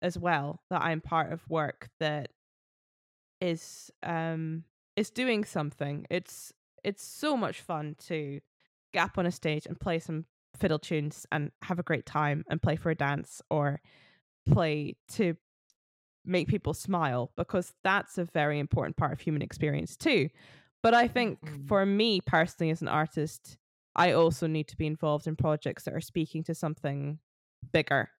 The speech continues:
Speaker 1: as well.
Speaker 2: Mm.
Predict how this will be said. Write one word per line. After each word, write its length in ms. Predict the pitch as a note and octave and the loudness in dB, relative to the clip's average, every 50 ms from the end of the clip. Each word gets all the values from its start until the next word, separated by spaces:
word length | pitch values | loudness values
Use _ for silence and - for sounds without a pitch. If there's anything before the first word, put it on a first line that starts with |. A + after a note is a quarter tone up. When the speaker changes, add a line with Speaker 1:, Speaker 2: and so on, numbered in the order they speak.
| _ | _
Speaker 1:
as 180 | E3 D#3+ - - | -4 -4 -2 -2
well. 240 | D3+ C3 C3 C3+ - - _ _ _ _ _ _ _ _ _ _ _ _ _ _ _ _ _ _ _ _ _ _ _ _ G3 | -2 -2 -2 -4 -6 -12 _ _ _ _ _ _ _ _ _ _ _ _ _ _ _ _ _ _ _ _ _ _ _ _ -14
Speaker 2:
Mm. 300 | G3 F#3+ F#3+ F#3 F3 E3+ | -12 -12 -12 -12 -12 -14